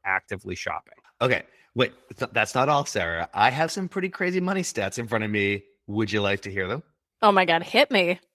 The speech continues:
Speaker 2: All right. Well, <laughs> this is no Will Smith moment, but listen. <laughs> Amazon sold, was that too soon? Was that too soon? Um, Amazon sold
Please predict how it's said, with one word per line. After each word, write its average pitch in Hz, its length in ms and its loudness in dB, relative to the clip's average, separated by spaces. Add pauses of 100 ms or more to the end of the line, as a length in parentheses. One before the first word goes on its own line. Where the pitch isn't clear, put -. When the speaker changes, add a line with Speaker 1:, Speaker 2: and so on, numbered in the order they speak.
(640)
Speaker 2:
All 165 140 4
right. 208 220 4 (160)
Well, 98 340 0 (260)
<laughs> - 260 -12
this 143 180 -2
is 120 80 -6
no 123 160 2
Will 120 200 0
Smith 104 300 -6
moment, 80 340 -14
but - 220 -6 (380)
listen. 131 360 -2 (220)
<laughs> 165 80 -4 (640)
Amazon 143 640 2 (140)
sold, 107 400 -4
was 113 80 -12
that 127 100 -8
too - 140 -10
soon? 117 320 -8 (100)
Was 107 100 -14
that - 20 -
too - 40 -16 (100)
soon? 104 80 -12 (360)
Um, 117 260 2 (300)
Amazon 180 480 2
sold 117 440 0